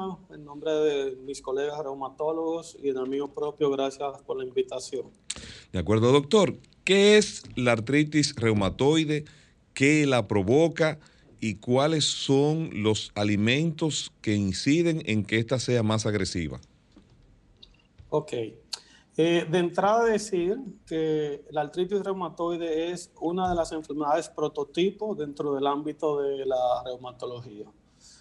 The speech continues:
Speaker 1: Es, aunque no parece, es una enfermedad inflamatoria sistémica, y cuando hablamos de sistémica, quiere decir que afecta a todos los órganos. Independientemente, es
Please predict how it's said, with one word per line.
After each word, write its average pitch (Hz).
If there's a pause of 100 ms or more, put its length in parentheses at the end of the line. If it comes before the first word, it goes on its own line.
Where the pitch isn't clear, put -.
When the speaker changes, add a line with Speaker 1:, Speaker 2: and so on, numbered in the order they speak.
(220)
Speaker 1:
Es, 165
aunque 143
no 160
parece, 180
es 151
una 170
enfermedad 151
inflamatoria 151
sistémica, 147 (280)
y 139
cuando 139
hablamos 151
de 156
sistémica, 160
quiere 151
decir 147
que 151
afecta 147
a -
todos 139
los 143
órganos. 131 (500)
Independientemente, 160
es -